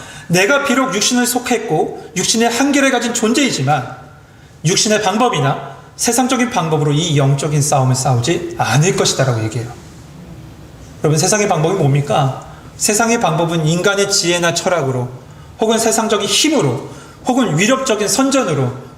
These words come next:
혹은 비방을 비방으로 제압하는 방식이 바로 세상의 방식이에요. 근데 바울은 그러한 것으로 영적인 싸움을 싸우지 않겠대요. 여러분, 사실 돌아보면 바울은 그 누구보다도 이,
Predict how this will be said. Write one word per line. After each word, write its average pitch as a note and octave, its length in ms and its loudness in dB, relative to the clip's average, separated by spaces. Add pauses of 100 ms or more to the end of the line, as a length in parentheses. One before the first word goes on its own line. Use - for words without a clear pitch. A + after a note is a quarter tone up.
혹은 B3 260 2 (280)
비방을 A#3+ 540 2
비방으로 B3+ 500 0
제압하는 A3+ 500 2
방식이 E3 320 -2
바로 C3+ 180 0
세상의 D3+ 340 -4
방식이에요. B2+ 680 -4 (880)
근데 A#3 200 2
바울은 A3 560 2 (340)
그러한 C#4 440 4
것으로 B3 320 0
영적인 F#3 420 0
싸움을 D#3+ 360 0
싸우지 C#3+ 440 0
않겠대요. C3 720 0 (1500)
여러분, E3+ 160 2
사실 G#3 720 0 (160)
돌아보면 G3 580 2
바울은 D#3 380 0
그 - 120 -2
누구보다도 G3 600 2
이, C#3+ 80 2